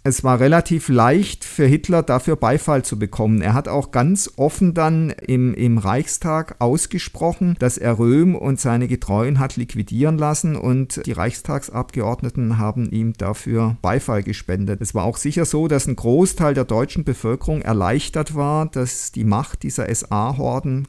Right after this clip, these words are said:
gebrochen wurde und der Führer für Recht und Ordnung gesorgt hat. Zu den einzelnen Vorgängen. Am ersten Juli wird Ernst Röhm in München-Stadelheim von S-S-Unterführern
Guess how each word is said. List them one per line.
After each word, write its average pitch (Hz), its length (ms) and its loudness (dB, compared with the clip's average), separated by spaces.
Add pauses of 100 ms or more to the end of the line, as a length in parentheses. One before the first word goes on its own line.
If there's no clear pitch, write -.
gebrochen 120 560 -4
wurde 147 440 0
und 135 460 4
der 123 100 6
Führer 160 680 4
für - 280 -2
Recht - 360 -2
und 127 200 -2
Ordnung 110 440 -2
gesorgt 90 520 -6
hat. 71 300 -8 (480)
Zu - 200 0
den 131 260 0
einzelnen 123 640 0
Vorgängen. 170 720 0 (160)
Am 123 160 -2
ersten 151 420 4
Juli 156 600 0
wird 131 220 -4
Ernst 120 380 -4
Röhm 135 440 0
in 117 140 2
München-Stadelheim 139 1080 -2
von 123 260 -4
S-S-Unterführern 117 1400 -2